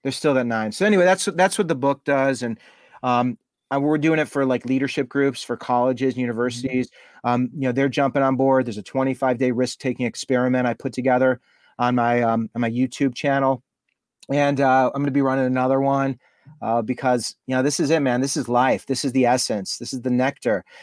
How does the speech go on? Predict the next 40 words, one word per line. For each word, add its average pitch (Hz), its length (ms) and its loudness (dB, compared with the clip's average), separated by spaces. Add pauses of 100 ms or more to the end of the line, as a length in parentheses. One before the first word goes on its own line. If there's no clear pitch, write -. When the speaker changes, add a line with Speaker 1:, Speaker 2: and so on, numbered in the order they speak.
Speaker 1:
This 147 140 -2
is 151 80 -2
the 135 80 2
marrow. 127 640 2 (260)
This 196 200 0
is 208 80 0
Speaker 2:
Mm. 143 40 -4
Speaker 1:
the 139 80 -4 (120)
stuff 151 260 2
that 135 140 0
makes, 135 580 -4
this 156 240 -6
is 160 120 -4
the 151 60 -6
stuff 220 280 -2
that 127 100 -6
makes 147 240 -2
tomorrow 143 420 2
brighter 135 440 2
and 104 220 -4
better. 156 420 2 (520)
I've, 135 240 -4
I've 139 140 -2
never 135 260 -4
put - 260 -6
that 131 200 0
sequence 139 460 -2
together 139 380 2
before. 110 300 -4
It 107 80 -10
sounded 151 360 0
like 110 260 -2
it, 113 140 -2 (460)
but 160 140 4
I 190 80 4
love 147 400 4
this. - 480 -6
I 151 100 0
love 143 400 4
it 110 180 -4